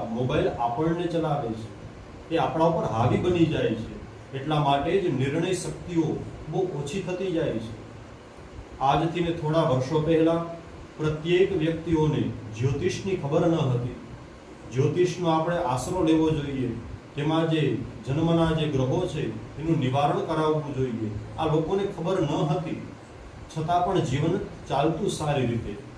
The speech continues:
એનું મુખ્ય કારણ શું છે? તો કે ત્યારે સમજણ શક્તિ હતી અને અત્યારે જન્માક્ષરને લગતા કાર્યો કરાવવા અતિ આવશ્યક થઈ ગયા છે. એનું મુખ્ય કાર્ય અને મુખ્ય કારણ એ છે કે અત્યારે કોઈમાં સહન શક્તિ રહી નથી.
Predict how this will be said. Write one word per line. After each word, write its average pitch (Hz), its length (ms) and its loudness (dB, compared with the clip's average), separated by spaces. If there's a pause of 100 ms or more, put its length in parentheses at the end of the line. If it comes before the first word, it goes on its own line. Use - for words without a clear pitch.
(460)
એનું 147 200 4
મુખ્ય 180 280 0
કારણ 175 360 2
શું 226 280 -4
છે? - 180 -6 (460)
તો 156 80 -2
કે 160 140 0
ત્યારે 156 300 2
સમજણ 151 540 2
શક્તિ 151 460 -4
હતી 110 320 -2 (560)
અને 165 220 -2
અત્યારે 151 540 2 (540)
જન્માક્ષરને 185 800 0
લગતા 165 400 0
કાર્યો 156 320 4
કરાવવા 151 680 2
અતિ 226 260 0
આવશ્યક 196 520 2
થઈ 160 180 -2
ગયા 135 360 0
છે. 117 100 -4 (360)
એનું 131 220 -2
મુખ્ય 127 320 0
કાર્ય 160 460 2 (100)
અને 131 200 -4
મુખ્ય 127 400 0
કારણ 156 520 0
એ 190 160 4
છે 131 180 -2 (360)
કે 131 120 -6
અત્યારે 160 380 2
કોઈમાં 147 460 0
સહન 165 400 0
શક્તિ 165 360 -2
રહી 127 220 4
નથી. 104 220 -2